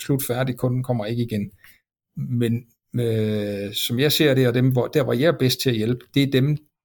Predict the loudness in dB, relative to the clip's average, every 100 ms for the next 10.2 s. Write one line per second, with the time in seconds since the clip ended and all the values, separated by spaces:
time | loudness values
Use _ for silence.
0 | _ _ _ _ -4 -2 -2 -4 -6 -8
1 | -10 _ _ _ 0 2 2 2 2 4
2 | 2 -2 _ _ _ -6 -2 0 0 -4
3 | _ _ _ _ _ _ -2 2 2 2
4 | 0 2 0 2 2 2 2 2 4 2
5 | 0 -4 -4 -2 -2 -2 -2 -4 -4 -4
6 | -4 -4 0 0 -2 -6 -8 -6 -2 -2
7 | 0 0 -2 -4 -2 -2 -2 -2 -2 -2
8 | -4 -6 -10 -8 -8 -6 -4 -4 -4 -6
9 | -6 -6 -8 -6 -4 -2 -2 -2 -4 -4
10 | -6 -6